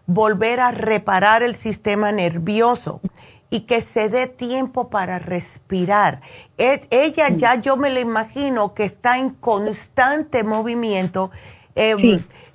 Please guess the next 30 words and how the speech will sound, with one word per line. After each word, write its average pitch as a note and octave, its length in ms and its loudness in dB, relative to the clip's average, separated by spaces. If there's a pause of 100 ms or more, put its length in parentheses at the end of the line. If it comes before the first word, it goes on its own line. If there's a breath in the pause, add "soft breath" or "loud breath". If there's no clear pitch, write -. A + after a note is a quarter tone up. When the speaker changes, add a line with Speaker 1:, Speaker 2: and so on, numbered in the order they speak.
Speaker 1:
¿ves? A#3+ 360 2
Eh, G#3+ 120 -2
no B3 320 2
se D4 160 0
queda D4+ 340 2
tranquila B3+ 680 2
sentada, B3 840 4
eh, A3 200 2
se A3 180 0
sienta C#4 440 -2
a - 20 4
ver C4 160 2
la C4 120 0
televisión B3 540 -2
y B3 60 -2
tiene A#3 200 -2
que A#3 100 -4
pararse A3 380 -2
a A3 40 -4
hacer A3 180 -2
algo. A3+ 400 2 (360 loud breath)
Ya A#3 180 2
yo D4 120 2
me C#4 120 0
la C4 100 0
estoy B3+ 220 -2
imaginando A3+ 800 0
y, G#3 200 -4
eh, G#3+ 140 4
Speaker 2:
Ujú. A#3+ 240 4